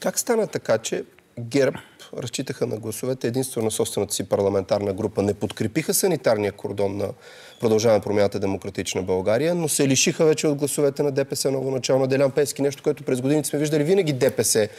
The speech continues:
са подкрепяли кандидатите на герб? Какво направи герб, че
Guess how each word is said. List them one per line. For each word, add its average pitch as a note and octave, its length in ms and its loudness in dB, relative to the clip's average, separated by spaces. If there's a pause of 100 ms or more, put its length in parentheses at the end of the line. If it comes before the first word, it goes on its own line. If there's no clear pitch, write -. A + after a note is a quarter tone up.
(260)
са - 220 4
подкрепяли A2+ 680 2 (300)
кандидатите A#2 580 2
на B2 120 -4
герб? B2+ 200 -4 (1600)
Какво - 180 0
направи D3 300 2
герб, C#3 260 0
че D3 180 0